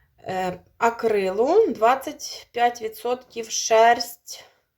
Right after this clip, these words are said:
з чимось там. А, ну там десять шерсті, десять з того мохера, чи що, ну, ну, ну, факт. Вісімдесят чи двадцять п'ять, я забула етикетку. Е, я дуже хочу, там, там, м,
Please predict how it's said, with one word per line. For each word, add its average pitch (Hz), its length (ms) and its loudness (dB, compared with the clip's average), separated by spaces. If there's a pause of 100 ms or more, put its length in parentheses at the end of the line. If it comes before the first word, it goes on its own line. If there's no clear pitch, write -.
з - 60 -20
чимось 190 480 -10
там. 185 280 -16 (760)
А, 185 220 -4
ну 247 200 -8
там 202 220 -4
десять 233 400 -2
шерсті, 302 460 -4
десять 220 520 -2
з - 80 -20
того 208 240 -10
мохера, 240 500 -8
чи - 140 -12
що, 226 240 -6
ну, 226 140 -10 (120)
ну, 226 240 -8 (100)
ну, 220 120 -8
факт. - 460 -10 (1000)
Вісімдесят 226 760 -2
чи 233 60 -10
двадцять 220 300 -4
п'ять, 226 160 -2
я 233 220 4
забула 220 400 2
етикетку. 185 600 -4 (840)
Е, 214 120 2
я 220 400 0
дуже 254 300 -2
хочу, 294 420 -6
там, 233 300 0
там, 254 440 0 (160)
м, 226 280 -2